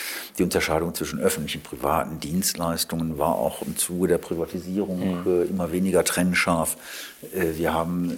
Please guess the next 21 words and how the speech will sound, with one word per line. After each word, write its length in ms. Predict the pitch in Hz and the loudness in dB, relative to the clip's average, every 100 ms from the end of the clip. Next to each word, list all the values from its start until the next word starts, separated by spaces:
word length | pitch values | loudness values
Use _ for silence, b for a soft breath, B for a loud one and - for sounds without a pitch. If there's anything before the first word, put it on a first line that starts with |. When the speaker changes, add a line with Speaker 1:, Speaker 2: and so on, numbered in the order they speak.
| - | -2
Speaker 1:
äh, 920 | 87 82 80 82 78 - - - - | -2 0 -2 -4 -6 -10 -10 -8 -4
eine 180 | - 92 | -2 0
Veränderung 420 | - - 90 90 | 0 0 -2 -2
in 100 | 90 | -2
den 160 | 87 73 | -2 2
Wertschöpfungsketten, 1120 | 82 - - - 92 87 - - - 92 85 B B B - - | 0 0 -4 -4 -2 -2 -2 -2 0 -2 -2 B B B -14 -4
äh, 420 | 87 85 80 80 76 | 0 2 2 -2 -4
wo 500 | - 87 82 80 71 - - | -2 2 4 2 0 -6 -14
die 400 | - 78 90 - - - - | -12 -4 -4 -4 -8 -14 -12
Branchenabgrenzungen, 1700 | 90 78 87 226 - 101 - 95 - - 101 104 104 101 107 104 90 | -2 4 4 4 2 2 0 0 -2 -4 -2 2 2 2 4 4 4
wie 100 | 92 | 2
wir 140 | 98 | 0
sie 120 | 95 87 | 0 -2
in 80 | |
den 100 | 95 | -4
fünfziger, 460 | 90 - 101 - 87 | -4 -4 -4 0 0
sechziger 440 | 87 - - 87 | -2 -4 -6 -4
Jahren 460 | 90 90 90 98 92 - | -2 -2 -2 -4 -4 -6
noch 240 | 92 - - | -8 -8 -12
kannten, 500 | - - 90 - 92 B B B B - | -10 -6 -6 -4 -6 B B B B -6
heute 640 | - 82 90 101 92 - | 0 2 4 6 6 4